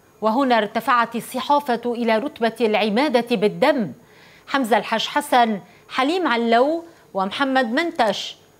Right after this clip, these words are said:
ثلاثة زملاء من فريق قناة المنار، استشهدوا في معلولة السورية بعد تعرضهم لنيران الجماعات الإرهابية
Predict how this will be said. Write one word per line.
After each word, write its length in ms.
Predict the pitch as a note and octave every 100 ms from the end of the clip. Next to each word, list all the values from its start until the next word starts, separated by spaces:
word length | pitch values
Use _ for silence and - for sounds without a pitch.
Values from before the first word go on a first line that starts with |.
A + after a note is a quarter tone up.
| _
ثلاثة 680 | F4+ G4+ A4 F4+ D#4+ C4+ B3
زملاء 640 | G3 A#3 A3+ B3+ C#4 A#3+
من 140 | A#3 A#3
فريق 380 | B3 A#3+ C#4 B3+
قناة 380 | A#3+ A3+ A#3+ B3
المنار، 600 | A3+ G#3+ A#3 D4+ D4 G#3+ - - -
استشهدوا 720 | - D#4 G#4 G4+ D4+ D#4+ C4 C4+
في 240 | E4 E4+
معلولة 500 | C#4 B3+ B3+ D#4+ C#4+
السورية 720 | B3+ C#4+ D4 E4 C4 A3 F3 - - - A3
بعد 300 | A#3+ A#3+ A#3+
تعرضهم 800 | A3 A#3+ E4 D4 A#3+ B3+ B3
لنيران 540 | A#3 A3+ A#3 A#3 C4+ B3
الجماعات 760 | A3+ F#3+ A3+ A3 G3+ C4 C4+
الإرهابية 840 | A3 A3 G#3+ G#3+ G#3+ C4+ B3+ A#3